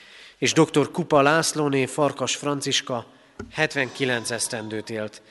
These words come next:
temetése pénteken kilenc órakor lesz a köztemetőben.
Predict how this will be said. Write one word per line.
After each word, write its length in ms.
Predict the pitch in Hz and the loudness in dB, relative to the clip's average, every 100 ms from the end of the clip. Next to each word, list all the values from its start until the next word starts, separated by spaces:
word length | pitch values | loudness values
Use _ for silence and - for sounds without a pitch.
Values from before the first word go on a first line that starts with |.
| - - _ _ | -20 -20 _ _
temetése 540 | 143 139 135 120 120 | 2 2 0 -2 -4
pénteken 680 | - 156 151 143 - 123 110 | -4 -4 -2 -4 -4 -6 -8
kilenc 440 | - 131 117 104 113 | -8 -6 -6 -6 -12
órakor 420 | 110 104 - 104 | -12 -14 -14 -12
lesz 220 | 101 - | -10 -12
a 60 | 110 | -10
köztemetőben. 1000 | 117 - 117 110 - 110 101 101 95 | -8 -6 -6 -8 -10 -10 -10 -12 -16